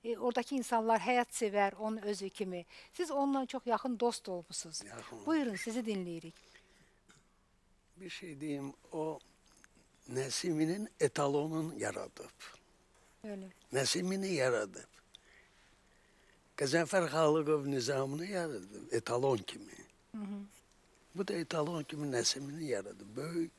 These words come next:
Speaker 2: nailiyyətdir. Sonra Mikailin çox iti qələmi vardı. İstər rus dilində, istər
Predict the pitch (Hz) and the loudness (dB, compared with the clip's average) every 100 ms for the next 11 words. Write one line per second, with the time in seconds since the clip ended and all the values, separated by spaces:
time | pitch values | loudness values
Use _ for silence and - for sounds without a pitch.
0 | _ - _ _ - - - - - - | _ -20 _ _ -10 -10 -10 -14 -16 -18
1 | - - - - - - - - - - | -20 -20 -20 -18 -16 -16 -16 -8 -4 4
2 | 160 190 185 - - - - - - - | 4 6 2 -2 -20 -20 -20 -20 -20 -20
3 | _ - _ - _ _ _ _ _ _ | _ -20 _ -20 _ _ _ _ _ _
4 | _ - _ _ _ _ - 143 - 160 | _ -20 _ _ _ _ -14 -10 -2 0
5 | 156 165 180 - 175 160 - - - 160 | 0 -2 -8 -8 -8 -10 -12 -14 -10 -10
6 | 135 113 117 110 120 101 95 90 92 - | -4 -2 -2 -2 -4 -6 -6 -10 -16 -20
7 | - - - 127 120 113 127 135 - 117 | -16 -8 -6 -2 -2 -2 -10 -10 -10 -12
8 | 120 107 113 110 - 131 113 | -10 -10 -12 -12 -12 -10 -10